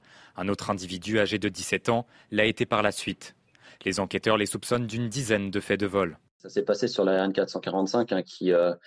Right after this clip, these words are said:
Speaker 2: qui est une grande avenue qui longe, euh, tout le secteur de la Grande Borne. C'est vraiment un,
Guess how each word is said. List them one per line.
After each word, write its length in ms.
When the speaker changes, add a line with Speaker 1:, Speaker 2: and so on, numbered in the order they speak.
Speaker 2:
qui 100
est 40
une 100
grande 260
avenue 320
qui 160
longe, 300
euh, 140
tout 140
le 40
secteur 380
de 60
la 120
Grande 220
Borne. 200
C'est 120
vraiment 600
un, 160